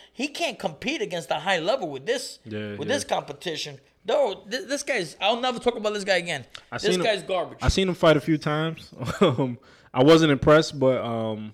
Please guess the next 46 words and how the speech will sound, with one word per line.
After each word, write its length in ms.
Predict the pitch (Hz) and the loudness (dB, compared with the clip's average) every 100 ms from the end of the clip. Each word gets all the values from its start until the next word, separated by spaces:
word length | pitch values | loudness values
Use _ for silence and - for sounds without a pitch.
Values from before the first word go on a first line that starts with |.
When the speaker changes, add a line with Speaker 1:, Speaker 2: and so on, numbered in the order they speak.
| - | -4
Speaker 2:
I, 180 | 131 139 | 0 0
I'm 220 | 135 135 | 0 0
definitely 280 | 139 143 135 | 0 0 -4
gonna 100 | 120 | -2
check 160 | 135 | 0
out 140 | 123 120 | 0 0
that 100 | 113 | 0
last 300 | 117 113 - | 0 -2 -2
fight 240 | 110 98 | -4 -4
to 40 | 101 | -8
see 160 | 120 | -8
what 140 | 107 107 | -8 -10
you're 80 | 104 | -12
talking 300 | 113 104 101 | -12 -10 -12
about. 240 | 95 101 | -14 -12
But, 160 | 101 101 | -10 -8
uh, 280 | 98 98 98 _ _ _ _ | -10 -12 -14 _ _ _ _
shout 240 | - 135 131 | -6 -2 -2
out 80 | 131 | -2
to 60 | |
Michael 240 | 127 120 127 | -6 -4 0
<laughs> 100 | 135 | 0
Conlan, 260 | 117 113 127 | -2 -6 -6
man. 100 | 139 - 240 - | -8 -8 -16 -8
Um, 380 | 151 - 147 - - - | -6 -4 -6 -6 -18 -8
Speaker 1:
No 160 | 170 185 | -2 -2
shout 260 | 185 190 160 | 0 0 0
out 140 | 139 | -4
for 120 | 143 | -6
him. 260 | 139 156 139 160 | -4 -4 -2 2
I 140 | 190 | 2
give 260 | 180 220 202 | 4 0 2
him 360 | 208 220 208 - _ - | 0 -2 -4 -12 _ -8
a 160 | - 151 135 | -2 -2 -4
D 460 | 127 226 247 240 220 147 | -2 0 0 -2 -6 -10
minus 760 | 160 180 196 214 247 269 - - | -4 2 2 2 0 -2 -6 -8
in 120 | 175 | -8
performance. 960 | 160 170 - 202 208 220 262 269 - - _ 113 | 0 -2 0 0 2 2 0 -2 -8 -10 _ -12
Speaker 2:
Damn. 260 | 120 95 | -10 -8
Speaker 1:
Competition, 1000 | 180 196 208 202 - 247 254 269 285 277 - _ - | -4 -4 -2 -6 0 2 4 2 0 -2 -16 _ -8
okay, 240 | 160 226 | 0 2
'cause 160 | 202 190 | 2 0
this 120 | 208 | 0
guy 120 | 226 | 0
was 160 | 190 170 | 0 0
non-existent. 840 | 202 214 180 175 233 - 277 269 | 0 0 0 0 0 0 -4 -6